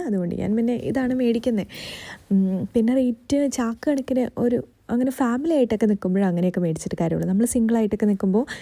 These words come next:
സിംഗിളായിട്ട് മീൻസ്, ആ, സിംഗിളായിട്ടല്ലേ നമ്മൾ കുക്ക് ചെയ്യുന്നത്, അപ്പോൾ അങ്ങനെ കുക്ക് ചെയ്യുമ്പോൾ നമുക്കത് നഷ്ടമാണ് ട്ടോ.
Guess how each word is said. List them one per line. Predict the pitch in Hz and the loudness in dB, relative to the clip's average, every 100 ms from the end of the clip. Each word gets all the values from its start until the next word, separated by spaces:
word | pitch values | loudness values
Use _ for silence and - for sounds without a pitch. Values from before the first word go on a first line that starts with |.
| - - - | -16 -20 -6
സിംഗിളായിട്ട് | - 202 196 196 196 | 2 4 4 2 0
മീൻസ്, | 262 - | -2 -2
ആ, | - 220 | -2 -2
സിംഗിളായിട്ടല്ലേ | 247 220 247 214 180 175 | 2 2 4 4 2 0
നമ്മൾ | 180 180 | 0 0
കുക്ക് | 175 - | -2 0
ചെയ്യുന്നത്, | 170 165 | 0 0
അപ്പോൾ | - 202 | -2 0
അങ്ങനെ | 196 233 254 | 2 2 2
കുക്ക് | 226 226 - | 0 -2 0
ചെയ്യുമ്പോൾ | 220 202 294 - - - | 0 2 0 -4 -16 -4
നമുക്കത് | 196 185 185 185 | 0 2 4 4
നഷ്ടമാണ് | 165 - - 196 165 160 | 2 0 0 0 0 -2
ട്ടോ. | 160 | -2